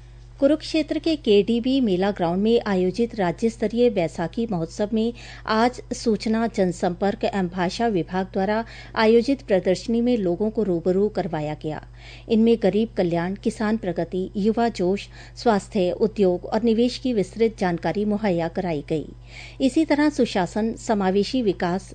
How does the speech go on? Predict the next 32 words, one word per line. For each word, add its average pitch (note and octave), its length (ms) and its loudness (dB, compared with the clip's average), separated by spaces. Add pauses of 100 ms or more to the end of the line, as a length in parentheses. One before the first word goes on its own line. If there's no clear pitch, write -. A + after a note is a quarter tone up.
नारी G3+ 300 0
शक्ति, G3 460 -4 (320)
पिछड़ा C#4 360 2
वर्ग G#3+ 280 0
आयोग F#3+ 360 2
का F#3+ 120 -2
गठन F#3 480 -4
और G3 180 -2
शगुन B3 380 0
योजना G3 400 0
को G#3 180 0
इसमें F#3+ 300 -4
शामिल E3+ 320 -2
किया D#3+ 300 -6
गया E3 200 -2
है। E3 220 -6 (540)
सरकार C#4 420 2
द्वारा C#4+ 260 0
विभिन्न A3+ 400 2
वर्गों G3+ 380 0
के G3 140 -2
लिए F3+ 240 0
किए A3+ 300 2
गए A#3 220 2
विकास F3+ 420 -2
कार्यों F3 300 -2
को G3+ 180 -2
भी A3 200 -2
प्रदर्शनी F#3+ 640 -2
में F#3+ 220 -2
दर्शाया E3 540 -4
गया। E3 180 -4